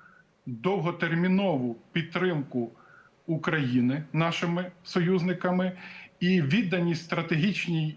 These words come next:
е, меті, е, підтримки вільної, сильної України в межах її міжнародно визнаних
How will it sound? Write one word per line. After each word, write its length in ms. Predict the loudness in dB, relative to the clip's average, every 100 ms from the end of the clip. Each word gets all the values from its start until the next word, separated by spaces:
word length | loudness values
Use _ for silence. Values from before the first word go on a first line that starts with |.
| -4
е, 220 | 0 2
меті, 560 | 2 0 -2 -2 0 -2 -6 _ _ _ _ _ -4
е, 380 | 0 2 2 0
підтримки 760 | -2 -4 -2 0 0 -2 -2 -2
вільної, 520 | 0 0 0 0 -2
сильної 580 | -2 -4 -2 -4 -4 -6
України 920 | -6 -6 -2 -2 2 2 4 2 -2 -8 -20 -20 -18 -8
в 140 | 0
межах 420 | 2 2 0 -2
її 300 | 0 0 2
міжнародно 580 | 2 2 0 0 0 -2
визнаних 640 | -2 -2 0 -2 -2 -4